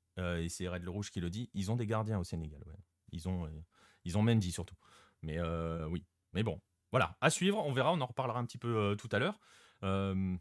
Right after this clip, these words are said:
je pense qu'on a fait le tour sur le match du jour, il n'y aura pas grand-chose de plus à dire. On a eu un,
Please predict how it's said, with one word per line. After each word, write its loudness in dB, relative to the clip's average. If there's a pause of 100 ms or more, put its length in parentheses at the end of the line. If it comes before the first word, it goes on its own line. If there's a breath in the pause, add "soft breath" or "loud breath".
(800)
je -8
pense 0
qu'on 0
a 2
fait -2
le 0
tour -4
sur -2
le 4
match 2
du 0
jour, 2
il 0
n'y 2
aura 0
pas 2
grand-chose -2
de -2
plus -6
à -2
dire. -2
On 4
a 6
eu 4
un, 2